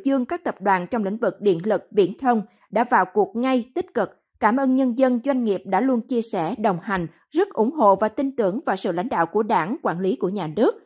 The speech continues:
sự vào cuộc của mặt trận tổ quốc và các đoàn thể. Thời gian của hội nghị ít, công việc nhiều, yêu cầu cao, đòi hỏi phải có hiệu quả ngay sau hội nghị. Với tinh thần tất cả vì nhân dân, tất cả về sự phát triển đất nước,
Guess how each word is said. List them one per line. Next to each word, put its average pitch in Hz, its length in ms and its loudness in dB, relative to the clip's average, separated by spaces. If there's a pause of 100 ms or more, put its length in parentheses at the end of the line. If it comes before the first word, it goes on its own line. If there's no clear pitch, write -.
(240)
sự 240 240 4
vào 226 200 2
cuộc 220 220 2
của 220 160 0
mặt 247 280 -4
trận 185 180 -4
tổ 180 120 -6
quốc 381 260 -2 (260)
và 196 200 2
các 302 180 -8
đoàn 202 200 0
thể. 180 300 0 (560)
Thời 247 140 0
gian 254 220 2
của 240 200 0
hội 196 160 0
nghị 196 180 -2
ít, 359 200 -2 (140)
công 262 160 2
việc 202 240 0
nhiều, 190 340 2
yêu 247 120 0
cầu 190 200 0
cao, 208 320 2 (220)
đòi 226 140 2
hỏi 202 240 2
phải - 160 -4
có - 160 -2
hiệu 208 240 0
quả 185 300 2 (100)
ngay 247 260 0
sau 226 200 -4
hội 208 180 -4
nghị. 165 400 -2 (240)
Với 339 120 2
tinh 294 200 -2
thần 202 220 -2
tất 349 280 -6
cả 185 260 -2
vì 196 140 2
nhân 190 220 -2
dân, 208 200 2 (300)
tất 349 180 -6
cả - 180 2
về 208 100 0
sự 185 200 -4
phát 302 220 -8
triển 214 280 -4
đất 320 180 -4
nước, 320 200 2